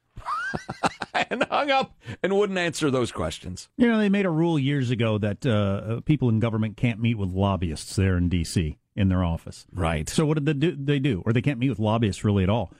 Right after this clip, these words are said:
Speaker 2: So what, so what happens? So their chief of staff meets with the lobbyists in their office, and the same thing is accomplished.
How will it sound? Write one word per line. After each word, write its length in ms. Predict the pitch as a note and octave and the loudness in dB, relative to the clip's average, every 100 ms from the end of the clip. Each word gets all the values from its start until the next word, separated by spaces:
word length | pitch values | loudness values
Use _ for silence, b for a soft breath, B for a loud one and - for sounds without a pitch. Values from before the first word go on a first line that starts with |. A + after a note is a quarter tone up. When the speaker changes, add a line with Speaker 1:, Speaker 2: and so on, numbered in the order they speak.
| b b | b b
Speaker 2:
So 140 | - E3+ | -2 0
what, 300 | F3+ D3 C#3+ | 0 -2 -2
so 100 | F#3 | 0
what 120 | F3+ | 2
happens? 320 | F#3+ C#3+ F#2 | 0 -2 -4
So 120 | - | 0
their 140 | E3+ F3+ | 2 2
chief 320 | - G#3 F#3+ | 0 0 0
of 80 | - | -6
staff 500 | - G#3 G3 G#2 - | -2 -2 -2 -4 0
meets 260 | G#2 F2 | 0 0
with 120 | G#2+ - | -4 -2
the 100 | F#2 | 0
lobbyists 640 | F2+ D2+ D2 - - - | 0 0 -6 -10 -14 -2
in 140 | D3+ D3 | 2 2
their 200 | D3+ G2+ | 2 -2
office, 500 | C#2 - - - - _ - | -6 -14 -20 -20 -20 _ -2
and 160 | D#3+ | 0
the 60 | E3+ | 0
same 320 | - E3 D3 | -2 0 0
thing 160 | D3+ C3 | 2 0
is 100 | G#2+ | 0
accomplished. 580 | - G#2+ F#2 - - | 0 0 0 -6 -16